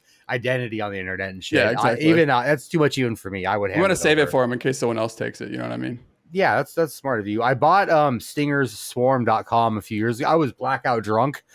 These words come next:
Speaker 1: I woke up and just saw, like, five U R Ls that I bought 'cause I discovered GoDaddy, and Stinger Swarm was one of them. And I was like, "Oh, shit." And I hit him up the next day and was like, "Yo, I grabbed your U R L in a drunken fucking buying spree on GoDaddy." And it took me, like, six months,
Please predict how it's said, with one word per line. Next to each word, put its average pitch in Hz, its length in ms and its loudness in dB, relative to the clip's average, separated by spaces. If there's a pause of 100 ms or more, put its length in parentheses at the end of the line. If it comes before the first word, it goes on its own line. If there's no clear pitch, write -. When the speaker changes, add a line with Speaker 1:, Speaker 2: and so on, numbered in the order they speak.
(300)
Speaker 1:
I 143 80 2
woke 151 280 4
up 143 220 2
and 135 100 2
just 127 160 2
saw, 123 200 4
like, 117 180 2
five 131 300 0
U 120 100 0
R 113 140 4
Ls 113 220 2
that 127 100 2
I 127 80 4
bought 123 280 2
'cause 104 120 -4
I - 20 -2
discovered 101 480 -4
GoDaddy, 113 480 -4
and 104 100 -6
Stinger 117 320 -6
Swarm 107 400 -6
was 90 140 -8
one 95 140 -8
of 92 80 -8
them. 85 240 -10 (320)
And 127 80 -4
I - 20 0
was 113 80 -2
like, 117 140 -4
"Oh, 135 140 -2
shit." 117 440 -2
And 120 80 -2
I 113 100 2
hit 160 120 4
him 165 80 6
up 123 80 -2
the 139 60 -2
next 107 240 -2
day 113 200 2
and 98 80 -2
was 95 100 -8
like, 92 140 -6
"Yo, 101 140 -2
I 92 80 -2
grabbed 107 320 -2
your 92 160 -10
U 101 160 -4
R 92 160 -4
L 98 320 -4 (260)
in 120 80 -8
a 117 100 -6
drunken 120 520 -2
fucking 113 400 -2
buying 107 320 0
spree 104 220 -6
on 90 140 -4
GoDaddy." 90 440 -2
And 95 100 -2
it - 60 -14
took 196 160 0
me, 220 40 0
like, 147 160 2
six - 320 -8
months, 101 420 -6